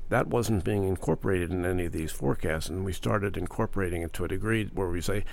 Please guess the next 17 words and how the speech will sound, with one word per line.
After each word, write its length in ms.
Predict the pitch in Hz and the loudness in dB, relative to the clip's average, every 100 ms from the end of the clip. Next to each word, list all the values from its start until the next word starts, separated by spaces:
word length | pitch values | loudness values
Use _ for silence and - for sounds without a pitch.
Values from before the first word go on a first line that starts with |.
| - - - - - | -6 -8 -8 -6 -2
"The 100 | - | 8
rivers 280 | 117 131 123 | 10 10 8
are 80 | 92 | 4
gonna 180 | 104 98 | 6 6
get 100 | 87 | 4
much 300 | 95 127 - | 4 4 2
higher 320 | - 143 143 | 2 4 6
than 160 | 92 | 4
these 220 | 90 82 - | 2 0 0
stage 340 | 98 92 85 | 0 -2 -2
forecasts 520 | - 90 82 87 87 | -2 -2 0 0 0
because 260 | - 85 90 | -2 -4 -2
the 80 | 95 | -2
rain 220 | 104 120 | 0 0
isn't 220 | 104 95 | 0 -2
stopping 520 | - - 73 - 57 | -2 0 0 0 -2
now." 300 | 73 - - | -4 -6 -8